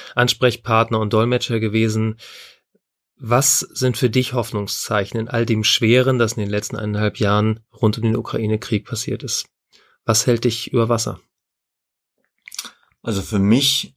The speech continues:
Speaker 2: ist das Wesentliche, die Fähigkeit zu haben, den Kairos Gottes zu sehen,
Speaker 1: Hm.
Speaker 2: mitten in der Tragödie.
Speaker 1: Hm.
Speaker 2: Kairos Gottes bedeutet ja der Moment Gottes, der Moment, wo Menschen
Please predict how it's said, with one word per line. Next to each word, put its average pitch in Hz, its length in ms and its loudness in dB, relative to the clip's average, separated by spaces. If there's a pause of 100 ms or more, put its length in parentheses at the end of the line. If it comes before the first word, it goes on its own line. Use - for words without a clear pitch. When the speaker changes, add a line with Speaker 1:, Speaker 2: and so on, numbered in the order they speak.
(100)
Speaker 2:
ist 113 180 -4
das 92 360 -2
Wesentliche, 107 880 0 (1300)
die 110 100 2
Fähigkeit 135 720 2
zu 95 220 -4
haben, 117 600 0
den 104 220 -2
Kairos 123 400 2
Gottes - 300 0
zu - 120 -6
sehen, 80 520 -6
Speaker 1:
Hm. 101 100 0
Speaker 2:
mitten 101 280 0
in 113 100 2
der 101 120 0
Tragödie. 85 720 -2 (200)
Speaker 1:
Hm. 95 320 -12 (400)
Speaker 2:
Kairos 120 320 4
Gottes - 240 0
bedeutet 123 540 2
ja 113 140 6
der 110 160 4
Moment 110 540 4
Gottes, 147 500 -2
der 110 140 0
Moment, 107 640 0
wo 110 140 2
Menschen 127 760 -2